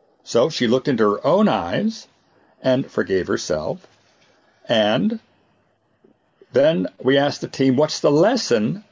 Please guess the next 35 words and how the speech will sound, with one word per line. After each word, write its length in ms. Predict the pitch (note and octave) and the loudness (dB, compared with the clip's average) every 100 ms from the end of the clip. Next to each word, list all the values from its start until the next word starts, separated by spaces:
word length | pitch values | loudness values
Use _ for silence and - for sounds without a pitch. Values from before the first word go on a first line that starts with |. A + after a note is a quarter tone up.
| _ | _
that 160 | C3 - | -6 -2
she 160 | D#3 | 0
needs 280 | D3 D3 - | 0 0 -2
to 80 | D3+ | 0
learn 300 | C#3+ D3 D3 | 2 2 -2
from 320 | - A3+ C#4+ | -2 -2 2
that 240 | D#3+ A2 - | 2 0 -6
past 340 | G#2+ E2 - | -6 -6 -10
life? 460 | E2 - - - _ _ _ _ _ _ _ _ | -10 -10 -18 -20 _ _ _ _ _ _ _ _
And 120 | - A#2+ | -6 -2
we 60 | |
were 100 | D3 | -2
told 300 | D#3 A#2+ C3+ | 0 0 0
by 160 | G#2 A2+ | 0 0
her 140 | E3+ | 0
higher 260 | B2 G#2+ D3 | 0 0 -2
self, 460 | C3+ G2 F2 G3 _ _ _ _ - | 0 0 2 -2 _ _ _ _ -14
the 80 | - | -12
client 420 | - C#3 F#3 F#3+ | -2 -2 -2 -2
needs 260 | D3+ D#3+ - | -2 -2 -4
to 100 | A#2+ | -6
become 280 | B2 C#3+ C3 | -4 -2 -2
a 40 | |
stronger 420 | - C3 B2 D3 | -4 0 2 2
person. 560 | E3+ A3 A3 - - - | 0 2 2 0 -8 -12
She 160 | - G2 | -12 -8
needs 180 | A2 A2 | -6 -4
to 100 | G#2 | -6
stand 340 | - B2 B2+ | -2 0 2
up 160 | E3 - | 0 0
for 140 | E3+ | 0
herself 460 | F3 E3 A#2 A2+ C#3 | 0 0 2 2 0
and 160 | B2 | -4
say 280 | - C#3+ C3 | 0 2 2
no 840 | C#3 D3+ F3+ A#3+ C3+ G#2+ C#3+ G3+ | 2 4 4 4 4 4 4 2